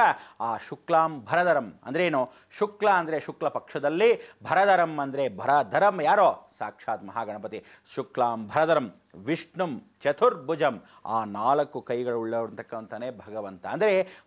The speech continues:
ಮನುಷ್ಯನಿಗಿಂತ ವಿಶೇಷವಾಗಿರ್ತಕ್ಕಂಥ ಒಂದು ಜೀವಿ, ಮನುಷ್ಯಗಿಂತ ಒಂದು ವಿಶೇಷವಾಗಿರೋ ಸುಂದರವಾಗಿರ್ತಕ್ಕಂಥ ಜೀವ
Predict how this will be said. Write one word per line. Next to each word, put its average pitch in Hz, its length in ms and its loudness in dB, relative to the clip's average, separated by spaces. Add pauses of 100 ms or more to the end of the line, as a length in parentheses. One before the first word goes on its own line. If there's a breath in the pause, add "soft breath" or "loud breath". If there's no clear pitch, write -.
(120)
ಮನುಷ್ಯನಿಗಿಂತ 202 760 -2 (140)
ವಿಶೇಷವಾಗಿರ್ತಕ್ಕಂಥ 180 1120 -2
ಒಂದು 156 180 -6
ಜೀವಿ, 127 440 -10 (240 soft breath)
ಮನುಷ್ಯಗಿಂತ 190 480 0
ಒಂದು 160 340 0
ವಿಶೇಷವಾಗಿರೋ 156 640 -2
ಸುಂದರವಾಗಿರ್ತಕ್ಕಂಥ 147 840 0
ಜೀವ 120 260 -4